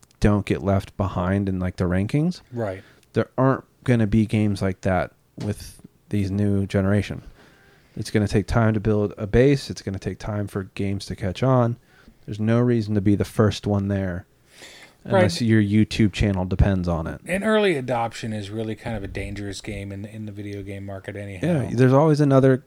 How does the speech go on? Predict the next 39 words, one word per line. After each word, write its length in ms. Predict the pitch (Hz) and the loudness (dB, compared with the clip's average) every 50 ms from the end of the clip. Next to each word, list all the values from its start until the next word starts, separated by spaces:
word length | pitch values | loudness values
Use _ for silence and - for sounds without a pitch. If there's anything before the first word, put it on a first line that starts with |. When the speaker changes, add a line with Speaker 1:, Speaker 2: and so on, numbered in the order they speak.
| - - | -14 -20
Speaker 1:
release 640 | - 104 98 127 123 123 120 127 131 127 120 - | -16 -6 0 2 4 4 6 6 4 4 2 2
that's, 220 | - 107 95 - - | 0 -2 -2 -2 -4
like, 80 | 101 | -2
a 140 | - 101 95 | 0 0 0
slimmer 380 | 87 - - 107 107 110 110 107 | -2 -4 -4 -2 0 2 2 2
version, 480 | 113 123 131 123 110 110 95 85 87 104 | 4 2 2 2 0 -2 -4 -6 -6 -8
faster 380 | - - 95 92 87 - - 113 | -8 -6 -6 -8 -8 -8 -8 -4
version, 400 | 123 120 117 107 98 92 87 85 | -2 0 0 0 -2 -4 -4 -4
better 340 | 80 87 92 98 101 98 95 | -4 -4 -2 0 0 -2 0
cooling. 540 | - 110 107 101 95 82 - - 98 - - | 0 0 0 0 0 -2 -6 -8 -10 -12 -12
Speaker 2:
Cheaper 320 | - - 107 101 101 107 | -12 -12 -12 -12 -12 -14
version. 460 | 98 101 104 101 101 95 95 98 98 95 | -14 -14 -12 -12 -12 -14 -14 -16 -16 -6
Speaker 1:
Cheaper 320 | - 117 107 95 113 117 | -4 -2 -2 0 0 0
version. 500 | 123 131 135 127 107 101 92 82 76 87 - - - - - - - - - - - | 2 2 2 2 2 0 -2 -4 -6 -6 -8 -8 -8 -10 -10 -12 -12 -12 -12 -10 -6
Speaker 2:
Right, 300 | 143 135 127 123 120 - | -4 -2 -2 -4 -4 -4
and, 280 | - 139 135 131 131 123 | -2 -2 -2 -2 -2 -4
and 200 | 131 127 127 127 | -4 -4 -4 -4
so, 200 | 120 - - 127 | -6 -8 -6 -6
I 100 | 117 117 | -6 -4
mean, 220 | 113 117 113 113 127 | -4 -6 -6 -6 -4
I'm 180 | 139 147 147 | -4 -2 -2
really 200 | 143 143 131 123 117 | 0 0 -2 -2 -4
kind 180 | - - 123 | -4 -4 -2
of 80 | 117 107 | -2 -2
on 140 | 110 110 107 | -4 -4 -6
the 60 | 101 | -8
fence 340 | - - 117 104 101 92 - | -8 -8 -8 -8 -8 -8 -8
about 200 | 107 101 101 101 | -8 -8 -8 -6
where 180 | 101 104 101 101 | -6 -6 -6 -6
I 80 | 101 | -6
sit 320 | 92 - - - 110 101 104 | -6 -8 -8 -8 -8 -10 -10
with 100 | 98 - | -10 -10
that. 140 | 107 104 107 | -8 -8 -6
Like 140 | 113 117 110 | -6 -6 -6
I 60 | 110 | -8
said, 200 | 98 - - 113 110 | -8 -8 -8 -6 -4
I 80 | 117 117 | -4 -4
don't 160 | 127 123 117 | -2 -4 -4
anticipate 800 | 110 101 - - - 104 - - 98 - 110 104 101 101 - | -4 -6 -8 -8 -10 -10 -10 -10 -10 -8 -8 -8 -8 -8 -10